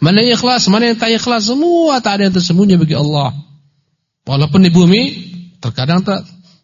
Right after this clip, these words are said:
tersembunyi, terkadang terbalik, pengkhianat dijadikan pahlawan,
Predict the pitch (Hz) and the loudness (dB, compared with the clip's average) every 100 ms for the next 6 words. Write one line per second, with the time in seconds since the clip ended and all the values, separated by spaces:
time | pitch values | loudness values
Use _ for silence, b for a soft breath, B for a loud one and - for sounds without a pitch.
0 | _ _ _ _ _ 151 156 - 135 151 | _ _ _ _ _ -2 0 0 2 4
1 | 202 196 185 175 165 - - 120 139 147 | 4 4 4 2 0 -4 -6 -6 -4 -2
2 | 139 143 135 180 190 190 190 - - B | 0 0 0 0 0 0 -2 -6 -16 B
3 | - 123 135 185 185 170 165 160 165 156 | -10 -2 0 2 2 2 0 0 0 0
4 | 151 185 208 202 190 | 0 0 2 2 0